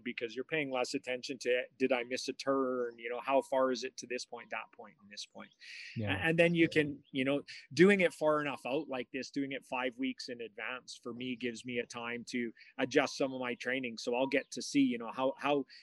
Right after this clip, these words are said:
Speaker 1: how good am I at going up some of these really long climbs? You know, there's some, that's one thing you don't get in a lot in Thailand. You get really steep climbs, but normally they're, they're one, two kilometers like this straight up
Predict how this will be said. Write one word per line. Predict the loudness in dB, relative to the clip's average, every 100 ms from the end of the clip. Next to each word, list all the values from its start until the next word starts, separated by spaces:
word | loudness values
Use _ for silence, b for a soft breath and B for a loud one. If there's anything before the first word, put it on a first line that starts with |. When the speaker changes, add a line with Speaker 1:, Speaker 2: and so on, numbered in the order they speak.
| 2
Speaker 1:
how | 2
good | 8 8 8
am | 6
I | 2
at | 2
going | 0 0 -2
up | -6 -8
some | -8 -4
of | -2
these | 0 0
really | 0 0
long | 0 -2 -4 -10
climbs? | -10 -6 -8 -8 -10
You |
know, | -8 -4
there's | -2 -4
some, | -12 B B B -2
that's | 2
one | 4 4
thing | 4
you | 4
don't | 4 2 4
get | 6 6
in | 4 2
a | 0
lot | 4 4 4
in | 2 -2
Thailand. | 0 2 0 0
You | 2
get | 4
really | 6 8 6
steep | 2 -2 -2 -2
climbs, | -2 0 0 -2 -4
but | -4 -2
normally | -4 -2 0 2
they're, | 4 2 2 -2
they're | -4 -2 -4 -12 _ _ _ _ _ -4
one, | 2 2 2
two | 0 2 2
kilometers | 2 -2 0 0 -2 0
like | -2 0
this | 2 2
straight | 2 0 2
up | -2